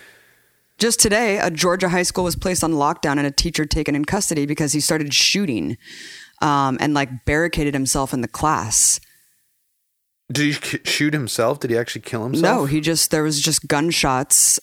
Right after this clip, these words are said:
Speaker 1: um, on campus, and then he barricaded himself. So let, yeah, let's get it, all teachers' guns, <clears throat> especially when they're not even credited. Like in Oklahoma, they're just, uh, allowing all these people who are just, like, secretaries and assistants who have no training at all because there's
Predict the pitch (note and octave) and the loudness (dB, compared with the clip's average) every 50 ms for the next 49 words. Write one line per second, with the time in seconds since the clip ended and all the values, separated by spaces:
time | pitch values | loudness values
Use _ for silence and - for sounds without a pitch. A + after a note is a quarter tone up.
0 | _ - C#3+ C#3 C3+ C3 - B2+ C#3 D3 D#3 - - D3 C3+ C3 D3 D3 - D3 | _ 0 0 0 2 2 2 2 2 0 0 -2 -2 -2 -2 0 0 0 0 0
1 | C3+ C3+ C#3 C#3 C3+ B2+ C3+ C3+ C#3+ D3 C#3+ - C#3 B2+ A#2+ A#2 A2 A2 - - | 0 0 0 -2 -2 0 0 0 0 0 -2 -2 -2 -2 -2 -2 -2 -2 -2 -2
2 | F2 E2+ A#2+ - - D#3 D3+ D3 D#3 F#3+ A3+ - A3+ B3 G3+ D#3 E3 E3+ - - | -2 -2 -2 0 0 0 0 2 0 0 0 0 0 2 2 2 2 0 0 0
3 | F#3+ F3 - - F#2 B2 D#3 F3 G3+ A3 - - G#3+ F#3+ - G3 F#3+ F#3 E3 D3+ | 0 0 0 0 0 2 2 2 2 0 0 -2 -2 0 -2 -2 -2 -2 0 0
4 | D#3+ C#3+ B2+ B2+ C3+ D#3+ F3 - - - - - - - - - - - - - | 0 0 0 0 0 0 2 0 0 0 -4 -8 -12 -12 -12 -12 -12 -14 -16 -18
5 | - - _ _ _ _ _ - C4 C#4+ C#4+ C4+ G#3+ F3+ D#3 C#3 - E3+ - - | -20 -20 _ _ _ _ _ -2 0 2 2 2 2 0 0 0 0 0 2 2
6 | G3+ F#3+ F3+ - G#3+ G3 F3+ F3+ E3 E3+ E3+ E3+ F3 D#3 D3+ C#3+ - - - F3 | 2 2 2 2 2 2 2 2 2 2 2 2 2 0 0 -2 -2 -2 0 0
7 | E3 E3 D#3+ B2+ B2+ B2+ C#3+ C#3 C3+ - C#3+ A2 F#2+ D3+ D3 D3 D3 D3+ D3+ D3 | 0 0 0 0 0 0 0 0 0 0 0 0 0 -2 -2 -2 -2 0 0 0
8 | C#3+ C3 C3+ C3+ C3+ D3 D3 - - - - C3+ C#3 - - - - C#3+ C#3 C3+ | 0 0 0 0 0 0 0 0 -2 -2 -2 -2 -2 -2 -4 -2 -2 0 0 2
9 | C#3 C#3 C#3+ D3+ D3+ D3+ D3 B2 B2+ C#3+ C#3+ D3 C#3+ C3 - D#3+ C#3+ D3 C#3+ C#3 | 2 2 2 2 0 0 0 0 0 0 0 0 -2 -2 -2 -2 -2 0 0 0
10 | C#3 C3+ C3+ C3+ C#3+ C#3 - - C3+ C3 - - - - F3 - E3 D3+ - D#3+ | 0 0 0 0 0 0 0 0 0 0 0 2 2 0 0 0 -2 0 0 0
11 | C#3+ C3+ C3+ C3+ B2+ C#3 C3 C3 - - F#3 D#3+ - - D#3+ C#3+ C3 A#2+ - - | 0 0 0 0 0 0 0 2 2 2 2 2 0 0 0 0 0 0 0 0
12 | D3+ C3+ C3 - - C#3+ C#3 C3 - - C3+ C3 C3+ C#3+ E3+ G3 F#3+ - F#3 D#3 | 0 -2 0 -2 0 -2 -2 -2 -4 -4 -2 0 2 2 0 0 0 -2 -2 0
13 | D#3 D3 C#3 C#3 D3+ F3+ F3+ D3 C#3+ D3 D3 - D#3 C#3+ C3 D3+ C#3+ C#3 B2+ - | 0 0 0 0 0 0 0 0 0 -2 -2 -2 0 0 0 0 0 0 2 0
14 | - | 0